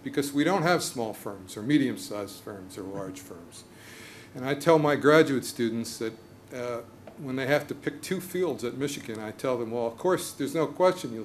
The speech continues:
teach, you'll take public finance as one of your fields." But I, uh, encourage them to take industrial organization as a second field, so they can start to think about how to integrate more serious models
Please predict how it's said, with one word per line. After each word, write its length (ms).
teach, 300
you'll 220
take 320
public 280
finance 440
as 120
one 200
of 120
your 120
fields." 560
But 100
I, 240
uh, 80
encourage 480
them 140
to 140
take 240
industrial 540
organization 840
as 220
a 80
second 380
field, 340
so 140
they 120
can 120
start 340
to 60
think 260
about 280
how 120
to 140
integrate 560
more 180
serious 540
models 580